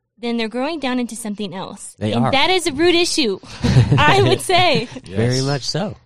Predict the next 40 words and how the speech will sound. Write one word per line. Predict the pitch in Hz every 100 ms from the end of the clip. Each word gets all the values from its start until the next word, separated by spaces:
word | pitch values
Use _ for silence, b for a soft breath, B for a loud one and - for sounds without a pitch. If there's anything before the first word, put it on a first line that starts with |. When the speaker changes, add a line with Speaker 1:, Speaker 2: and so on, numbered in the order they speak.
| _
Speaker 1:
But, | 330 392 339 - 233
but | 294 247 285
we | 302
need | 302 330
to, | 339 294 247 220 - _ _
we | 247 262
need | 285 269
to | - 247 226 208 220 _ _ _ _ _ _ _ 233
experience | - - - 240 262 294 269
the | 233
love | 220 202
of | 202
God, | 202 190 196 196 _
walking | 214 208 220 277 - 240
with | 208 202 -
God. | 196 185 190 - 170 _ _
But | 220 208 -
the | 220
question | - 233 - 226
is, | 196 196 - _
how | - 240 240
do | 220 185
we |
do | 175 175
that? | - - - _ 80 _ _ _ _ _
Speaker 2:
Yeah. | -
Speaker 1:
How | 220 226 240
do | 254
we | 247 233
experience | - 220 208 208
the | 214
love | 208 196
of | 196
God? | - 185 185 185 190 _ _ _ _ _
How | _ 220 202
do | 214
we | 233 214
walk | 185 185
with | -
him? | - -